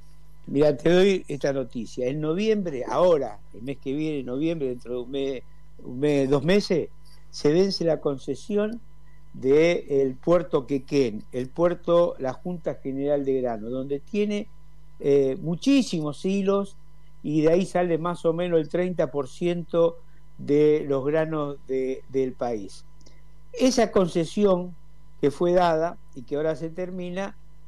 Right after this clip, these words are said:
eh, se había dado con, eh, con la idea de que ellos mejoren el puerto. No hubo ninguna mejora.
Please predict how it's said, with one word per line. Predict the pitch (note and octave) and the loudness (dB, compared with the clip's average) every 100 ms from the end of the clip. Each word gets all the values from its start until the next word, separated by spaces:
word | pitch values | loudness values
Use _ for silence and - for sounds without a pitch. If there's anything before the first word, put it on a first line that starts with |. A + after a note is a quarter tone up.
| - | -12
eh, | - D#3 D#3 D3+ D3 D3+ - - | 4 6 8 8 6 2 -6 -12
se | - D#3+ | -2 2
había | E3 G#3 G3+ | 4 4 4
dado | G#3 G#3 G3+ F3+ | 4 2 0 -4
con, | G#3 A#3 A#3+ A#3 - - - | -2 -2 -2 -6 -12 -14 -6
eh, | D3+ D3+ D3 C#3 C#3 C3+ C3 C3 B2 - - - - - - | 0 2 2 0 -2 -4 -4 -6 -8 -10 -14 -12 -12 -14 -10
con | D3 D3+ | -4 -2
la | |
idea | D#3+ E3+ A3 G3+ | 0 2 4 4
de | F3 D3+ | 0 -4
que | E3+ | -4
ellos | F3+ F#3 C#3+ | -4 -4 -4
mejoren | D3+ C3+ G#3 G#3 F3+ D#3 | -6 -2 2 4 2 0
el | C#3+ C3+ | -2 -6
puerto. | F#3 F#3 B2+ - D3 | 0 0 0 -4 -6
No | A3+ | -4
hubo | A#3 A3+ | -2 -2
ninguna | A3+ B3 B3 | -4 -8 -6
mejora. | G#3 E3 A2 F#2 - | -6 -6 -8 -10 -12